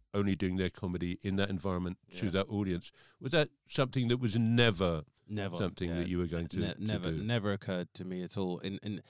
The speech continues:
Speaker 2: and really, not, not that I'm t-, taking anything away from audiences that people that wanna stay on
Speaker 1: Mm-hmm.
Speaker 2: there, um, but I just wanted to, again,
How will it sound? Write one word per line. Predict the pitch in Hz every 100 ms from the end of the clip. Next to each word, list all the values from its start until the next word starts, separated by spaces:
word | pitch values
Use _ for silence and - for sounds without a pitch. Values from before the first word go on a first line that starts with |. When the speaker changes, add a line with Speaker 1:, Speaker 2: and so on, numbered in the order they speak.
| - -
Speaker 2:
and | 95 104
really, | 139 117 101 95 - - - _ _ _ -
not, | 170 -
not | 120 160
that | 120
I'm | 107
t-, | 98 -
taking | 123 120 104
anything | 101 101 95
away | 92 101 104
from | - 92 90
audiences | 98 92 92
that | 87 -
people | 104
that | 95
wanna | 90
stay | - 110
on | 95
Speaker 1:
Mm-hmm. | 87
Speaker 2:
there, | 90 98 -
um, | 98 95 92 _ _ _ _ _
but | 101 87
I | 95
just | 110 107
wanted | 107 104 -
to, | 104 98 95 92 -
again, | 120 147